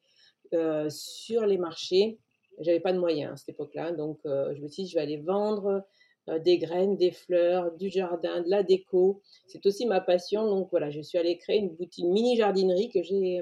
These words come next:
j'ai été vendre, heu, sur le, mmh, sur le marché. Heu, je faisais des créations de tissus aussi, enfin, voilà, des coussins, et cetera.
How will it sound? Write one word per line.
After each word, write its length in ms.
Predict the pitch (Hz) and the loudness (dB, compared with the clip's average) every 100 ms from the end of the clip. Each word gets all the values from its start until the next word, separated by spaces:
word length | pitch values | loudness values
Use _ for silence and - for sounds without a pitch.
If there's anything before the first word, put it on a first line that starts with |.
| 170 165 | -4 -4
j'ai 140 | 170 | -4
été 200 | 165 175 | -4 -4
vendre, 240 | 175 185 170 156 | -4 -6 -6 -6
heu, 40 | |
sur 220 | 151 190 | -6 -6
le, 140 | 185 175 160 156 156 | -4 -4 -6 -6 -8
mmh, 40 | - _ _ | -12 _ _
sur 220 | - 196 | -12 -6
le 80 | 196 | -2
marché. 420 | 190 175 - 208 - _ _ _ _ _ _ _ - - _ - - - - - | -2 -4 -6 -6 -8 _ _ _ _ _ _ _ -20 -20 _ -20 -20 -20 -20 -2
Heu, 420 | 190 196 185 185 185 | 2 6 6 6 4
je 40 | |
faisais 200 | 185 175 | 0 2
des 80 | 185 | 2
créations 380 | 175 185 175 185 | 0 -2 -4 -4
de 60 | 185 | -6
tissus 340 | 170 - 156 | -10 -10 -10
aussi, 480 | 160 - 147 170 170 | -10 -10 -6 -2 -2
enfin, 160 | 151 147 | -2 -8
voilà, 320 | 127 165 226 _ _ _ _ | -10 -10 -14 _ _ _ _
des 100 | 160 | -10
coussins, 360 | 160 160 - 160 | -10 -12 -8 -8
et 80 | 165 | -8
cetera. 600 | 160 - 151 170 226 | -8 -8 -8 -8 -10